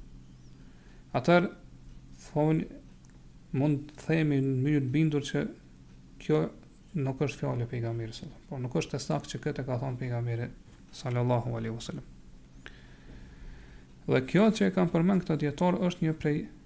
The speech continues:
formave apo mënyrave se si argumentohet për dobësinë e një hadithi. Një hadith, edhe pse, e, është transmetuar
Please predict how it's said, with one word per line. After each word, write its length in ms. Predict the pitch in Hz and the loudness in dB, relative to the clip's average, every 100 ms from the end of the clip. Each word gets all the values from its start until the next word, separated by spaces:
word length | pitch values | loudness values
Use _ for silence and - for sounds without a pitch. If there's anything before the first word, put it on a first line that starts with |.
| - - - - - | -20 -20 -20 -20 -14
formave 540 | - 165 165 156 156 156 | 0 4 4 4 2 0
apo 160 | - 131 | 0 0
mënyrave 540 | 139 165 151 151 156 - | 2 4 4 2 0 -2
se 180 | - - 127 | -6 -4 -2
si 200 | 156 160 | 0 0
argumentohet 760 | 156 127 143 135 156 151 147 | 0 0 0 2 4 2 2
për 140 | 139 123 | -2 0
dobësinë 420 | 131 127 - 143 | 0 0 -2 0
e 60 | 131 | 0
një 120 | 123 | -2
hadithi. 420 | 127 123 127 - - - - - - - - - - - - 135 | -2 -2 -4 -6 -14 -18 -18 -18 -18 -20 -20 -20 -20 -20 -8 -2
Një 100 | 123 | 0
hadith, 400 | 135 180 143 - - - - - - - - - - | 2 2 0 -2 -14 -18 -18 -20 -20 -20 -20 -12 0
edhe 180 | 156 175 | 2 4
pse, 220 | - 151 156 - - - - - - - - - - - | 2 0 0 -4 -18 -18 -20 -18 -20 -20 -20 -20 -16 -6
e, 120 | 127 120 120 117 123 - - - 202 - - - | 0 4 4 4 0 -2 -4 -6 -8 -10 -12 -10
është 160 | 127 - | -8 -2
transmetuar 800 | 143 - 131 127 180 135 123 | -2 0 -2 2 4 4 2